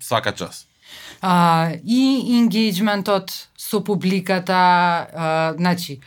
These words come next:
Speaker 2: а, колку луѓе го гледале, колку луѓе иском-, коментирале, а,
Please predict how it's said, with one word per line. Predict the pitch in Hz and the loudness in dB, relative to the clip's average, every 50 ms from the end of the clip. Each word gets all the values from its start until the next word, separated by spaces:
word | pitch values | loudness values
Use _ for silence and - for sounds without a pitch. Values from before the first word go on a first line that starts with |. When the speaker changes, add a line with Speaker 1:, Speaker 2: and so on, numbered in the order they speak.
| - - - - - - | -20 -20 -20 -20 -16 -6
Speaker 2:
а, | - 160 156 156 151 | -2 0 2 2 0
колку | 156 - 233 226 214 226 220 | 0 0 0 0 0 0 -2
луѓе | 202 202 196 208 190 | -2 0 0 2 2
го | 190 190 | 2 0
гледале, | 170 180 185 180 180 175 170 170 170 165 | 0 0 0 0 0 0 0 0 -2 -2
колку | - 233 226 214 - 220 | -2 -2 -2 0 0 -2
луѓе | 202 208 190 190 202 190 | -2 -2 0 2 0 0
иском-, | 185 - - - 185 180 175 175 175 170 156 | 0 -2 -4 -2 -2 0 0 -2 -2 -6 -10
коментирале, | - - 185 175 175 170 170 175 170 185 175 170 170 165 170 170 165 165 165 160 160 151 - - - - - - - - - - - | -8 -4 0 0 2 0 0 -2 -2 -2 0 0 2 0 2 2 2 2 2 2 2 0 -2 -6 -18 -20 -18 -18 -20 -20 -20 -16 -6
а, | 165 170 170 165 165 165 165 160 160 165 160 | 0 2 4 4 6 4 4 4 2 2 0